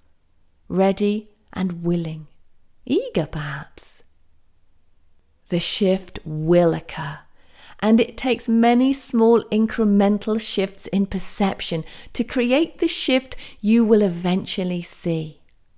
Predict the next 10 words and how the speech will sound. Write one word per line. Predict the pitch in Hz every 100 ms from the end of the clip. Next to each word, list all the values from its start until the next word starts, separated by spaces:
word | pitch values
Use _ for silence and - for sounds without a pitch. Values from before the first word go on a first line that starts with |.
| _ _ _ _ _ _ _ _ - -
It | 196 202
may | 190 185 180 175
take | 175 - 233 -
time, | - 180 190 269 226 151 - _ _ _ _ _ -
and | 285
sometimes | - - 427 480 220 180 151 160 - - _
it's | - - -
only | 220 240 247 254
in | 240 226
retrospect | 214 - - 185 - 170 170 -